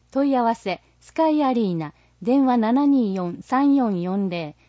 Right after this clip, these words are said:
ファックス七二四三三六零、武道館、電話七二一七九七九、ファックス七二四四零三零、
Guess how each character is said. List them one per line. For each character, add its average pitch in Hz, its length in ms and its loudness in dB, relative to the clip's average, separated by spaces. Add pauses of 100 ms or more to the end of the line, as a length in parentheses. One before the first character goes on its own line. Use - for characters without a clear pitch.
フ 302 100 -6
ァ - 40 -4
ッ - 20 -20
ク - 80 -20
ス 240 140 -4
七 233 260 0
二 247 300 2
四 180 240 -4
三 262 260 0
三 214 300 -2
六 165 260 -8
零、 156 240 -10 (380)
武 208 100 -2
道 277 220 2
館、 165 300 -6 (360)
電 262 240 2
話 240 140 2
七 233 280 2
二 254 280 4
一 170 340 -12
七 269 300 2
九 247 260 -2
七 190 300 -2
九、 170 380 -10 (260)
フ - 80 -4
ァ 285 40 0
ッ - 40 -16
ク - 80 -20
ス - 200 -8
七 240 280 2
二 247 300 4
四 180 300 -4
四 269 280 4
零 226 220 0
三 185 340 -4
零、 160 260 -12